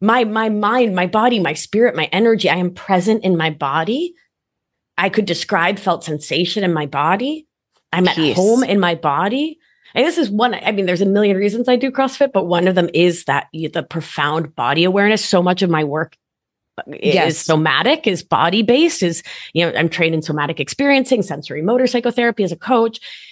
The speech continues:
Speaker 1: How do we relate to the body in order to understand how we're living our lives and turn to the body as a font of wisdom? And ventral vagal is the place where you can, you have the capacity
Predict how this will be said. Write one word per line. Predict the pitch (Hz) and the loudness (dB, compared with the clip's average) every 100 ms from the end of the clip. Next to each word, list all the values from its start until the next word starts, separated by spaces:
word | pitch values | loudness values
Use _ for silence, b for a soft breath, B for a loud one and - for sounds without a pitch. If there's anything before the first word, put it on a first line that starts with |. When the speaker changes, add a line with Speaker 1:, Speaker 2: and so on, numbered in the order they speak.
| B _ - | B _ -2
Speaker 1:
How | 233 | 0
do | 247 | 2
we | 247 220 | 2 2
relate | 190 170 165 165 - | 2 2 2 0 -4
to | - | -6
the | 156 147 | -4 -2
body | 156 143 185 254 302 294 b b _ _ _ | 0 0 2 0 -2 -6 b b _ _ _
in | - 185 | 2 4
order | 175 180 | 4 2
to | 175 - | 0 -2
understand | 160 151 151 151 143 | -2 -2 -2 -2 -2
how | 143 | -4
we're | 127 | -4
living | 117 120 117 | -4 -4 -6
our | - | -8
lives | 143 113 113 240 294 - - _ _ _ _ _ | -8 -4 0 0 -2 -8 -14 _ _ _ _ _
and | - 170 165 | -2 -2 -4
turn | - 170 | -2 0
to | 156 | 0
the | 160 | -2
body | 156 147 151 147 | 0 2 0 -2
as | 143 | -6
a | |
font | 143 131 110 | -2 -2 -2
of | 131 | -4
wisdom? | - 131 - 135 120 B B B | -4 -4 -4 -8 -10 B B B
And | - | -2
ventral | 165 170 180 208 | 0 0 0 0
vagal | 160 170 196 247 | 2 2 2 0
is | 170 | 0
the | - | -4
place | 147 - 156 208 - | -8 -6 -2 -2 -4
where | 160 | -6
you | 156 156 | -4 -4
can, | 156 - 185 190 202 151 151 202 _ - | -6 -6 0 2 2 2 -2 -4 _ -4
you | 160 | -2
have | 160 | -2
the | |
capacity | - 151 143 - - 190 - 185 160 147 | -6 -10 -8 -4 -4 -4 0 0 0 -2